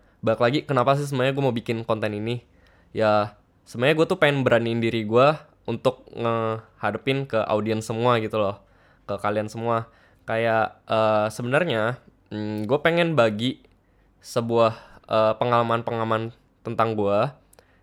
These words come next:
yang udah gua capai sampai sekarang ini. Dan iya, gua tahu lu pada masing-masing pasti punya, eh, latar belakang beda-beda dari gua gitu kan. Journey-nya beda-beda pastinya. Nah, cuman maksudnya, eh, dari pengalamannya gua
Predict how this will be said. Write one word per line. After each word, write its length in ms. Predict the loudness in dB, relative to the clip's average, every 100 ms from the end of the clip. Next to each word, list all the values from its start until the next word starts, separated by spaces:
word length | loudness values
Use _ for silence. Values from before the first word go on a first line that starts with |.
| 0
yang 240 | 2 2 0
udah 400 | 0 2 2 0
gua 160 | 0
capai 240 | 2 2 0
sampai 240 | -2 -4
sekarang 400 | -2 -2 0 -2
ini. 320 | -6 -6 -8 _ _ _ -4
Dan 160 | -2 0
iya, 160 | 2
gua 160 | 4 4
tahu 480 | 2 2 2 -2 -6
lu 80 | 0
pada 320 | 2 2 2
masing-masing 400 | 0 -2 -6 -4
pasti 240 | -4 -4
punya, 400 | -4 -2 0 -2 -4 _ -6
eh, 480 | -2 0 0 0 -4 -8 _ -16
latar 320 | -2 0 2 2
belakang 240 | 2 4
beda-beda 480 | 4 4 4 2 0 -4
dari 160 | -2
gua 240 | 4 6 6
gitu 160 | 2
kan. 400 | -2 -2 -4 0
Journey-nya 320 | 0 2 2
beda-beda 400 | 2 4 4 4
pastinya. 480 | 2 0 -2 -4 -6 -8 _ _ _ _
Nah, 320 | -6 -4 -4 _ _ _
cuman 240 | -6 -2 0
maksudnya, 480 | 0 -2 -2 -2 -6 -4
eh, 240 | 0 2 2
dari 240 | 0 0
pengalamannya 420 | 0 0 0 0 2
gua 400 | 4 4 2